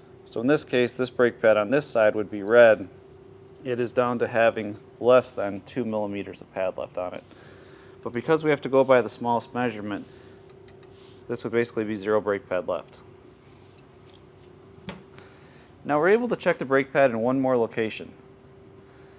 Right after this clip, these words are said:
Down here we have our inspection window. Now the problem with the inspection window is it typically does not let you see both sides of the brake pad.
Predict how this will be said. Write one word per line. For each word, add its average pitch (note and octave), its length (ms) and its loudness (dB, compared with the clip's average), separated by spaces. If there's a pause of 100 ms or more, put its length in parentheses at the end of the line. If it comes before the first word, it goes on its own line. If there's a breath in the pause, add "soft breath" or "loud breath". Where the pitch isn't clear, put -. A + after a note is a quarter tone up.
(300 loud breath)
Down F#3+ 240 2
here E3+ 220 -4
we C#3+ 100 -2
have C3 180 2
our B2 80 2
inspection A2+ 520 -2
window. E2+ 340 -8 (880)
Now A#2+ 180 -4
the B2+ 120 -2
problem F#3 480 -2
with F#3 120 -10
the D#3+ 60 -10
inspection C3+ 560 -4
window G#2 260 -4
is G#2 300 -4 (120)
it - 100 -16
typically E3+ 560 -4 (500 loud breath)
does A2+ 160 -8
not B2 220 2
let A#2 100 0
you A#2 120 -6
see A2+ 200 -10
both A2+ 400 -2
sides G2+ 480 -2
of F#2 100 -10
the F#2 60 -12
brake A#2 340 -2
pad. E2+ 220 -6